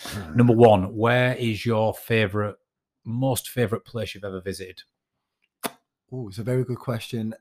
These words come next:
Speaker 1: I will s-, there are a couple, but I'm gonna go with Thailand with my wife on my honeymoon.
Speaker 2: Thailand, amazing. Right. Uh, number two, what is your biggest trigger?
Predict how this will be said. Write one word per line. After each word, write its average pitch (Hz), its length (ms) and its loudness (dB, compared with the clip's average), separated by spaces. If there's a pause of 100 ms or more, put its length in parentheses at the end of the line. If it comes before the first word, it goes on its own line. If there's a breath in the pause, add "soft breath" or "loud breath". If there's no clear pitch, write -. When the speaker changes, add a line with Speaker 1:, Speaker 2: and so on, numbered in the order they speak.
(100)
Speaker 1:
I 147 580 0
will 170 500 2
s-, - 320 -12 (180)
there 143 120 2
are 151 100 6
a 156 80 0
couple, 139 300 -4
but 113 140 -2
I'm 123 100 0
gonna 120 160 -2
go 120 180 -2
with 113 140 -6
Thailand 107 440 -8
with 107 100 -12
my 107 80 -6
wife 107 260 -8
on 104 60 -8
my 101 80 -10
honeymoon. 98 320 -12 (180)
Speaker 2:
Thailand, 92 520 -2
amazing. 87 500 -6 (960 loud breath)
Right. 101 380 4 (100)
Uh, 107 160 4
number 123 240 4
two, 120 260 2
what 110 220 2
is 98 80 -4
your 101 160 0
biggest 98 340 -8
trigger? 87 460 -4